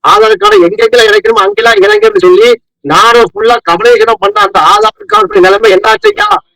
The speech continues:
என்று கேட்கும் போது, ஆதார் கார்டு எல்லாம் நாங்க என்ன செய்ய மாட்டோம், பண்ண முடியாது. பதினோரு ஆவணங்கள் தான் பேசிட்டு இருந்தாங்க. நீதிபதி கண்டு வந்து கடுப்பாயி, "நீங்க போகையா, நீங்களாவது உங்க ஆதார் கார்டாவது,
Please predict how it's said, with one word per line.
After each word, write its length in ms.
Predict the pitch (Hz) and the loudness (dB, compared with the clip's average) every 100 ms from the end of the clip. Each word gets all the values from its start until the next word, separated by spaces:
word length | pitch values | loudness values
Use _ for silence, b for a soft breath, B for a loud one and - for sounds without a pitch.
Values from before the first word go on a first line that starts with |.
| - | -4
என்று 240 | 359 381 | -2 0
கேட்கும் 320 | - 190 185 | -2 -2 0
போது, 160 | 175 202 196 | 0 2 2
ஆதார் 360 | - - 196 | 0 0 -2
கார்டு 160 | 185 185 | -2 -2
எல்லாம் 160 | 202 185 | 0 0
நாங்க 140 | 180 | 2
என்ன 120 | 175 | 2
செய்ய 180 | 185 180 | 2 0
மாட்டோம், 320 | 170 170 151 - _ | 0 -2 -4 -6 _
பண்ண 180 | - 180 | -2 -2
முடியாது. 420 | 190 175 160 151 147 107 _ _ 170 | 0 2 2 2 0 -2 _ _ -2
பதினோரு 400 | 202 233 233 214 196 185 175 165 | 0 2 2 2 2 2 2 2
ஆவணங்கள் 400 | 170 196 185 175 | 0 0 0 2
தான் 160 | 202 - | 0 -4
பேசிட்டு 280 | - 180 180 | -4 -4 0
இருந்தாங்க. 280 | 175 156 135 - _ _ _ _ | -2 -2 -4 -10 _ _ _ _
நீதிபதி 560 | - 440 466 415 392 370 - | 0 0 0 -2 -2 -2 -4
கண்டு 360 | 392 370 247 | -2 -4 0
வந்து 200 | 415 392 392 | 0 2 -2
கடுப்பாயி, 680 | - - 440 392 370 - 165 175 175 _ _ _ | -2 -6 -4 -2 0 0 2 0 -2 _ _ _
"நீங்க 180 | 330 339 - | -2 0 0
போகையா, 400 | - 453 466 403 415 _ _ _ - | 0 2 2 2 -2 _ _ _ -4
நீங்களாவது 420 | 202 202 190 202 | 0 2 2 2
உங்க 140 | 220 185 | 2 2
ஆதார் 320 | 165 214 208 | 2 2 2
கார்டாவது, 380 | 185 185 180 151 | 0 0 0 -2